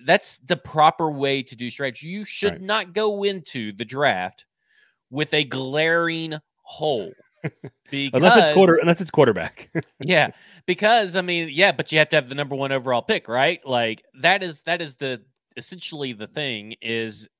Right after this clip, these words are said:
Speaker 1: you know, they're at eleven. They don't have the number one overall pick. Going to number three, I mean, I don't know where you're at now that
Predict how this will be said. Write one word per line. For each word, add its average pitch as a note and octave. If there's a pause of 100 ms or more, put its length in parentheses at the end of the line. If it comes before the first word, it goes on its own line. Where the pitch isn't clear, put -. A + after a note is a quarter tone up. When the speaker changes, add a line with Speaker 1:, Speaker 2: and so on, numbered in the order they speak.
(120)
Speaker 1:
you C#3
know, A#2
they're B2+
at D3
eleven. B2
They G#2
don't B2
have C#3+
the C3+
number B2+
one A#2+
overall G#2+
pick. F2+ (600)
Going D#3
to F3
number D#3
three, C#3+ (760)
I B2
mean, C3+
I C#3
don't F#3
know F3
where F3
you're D#3+
at D#3
now D#3+
that B2+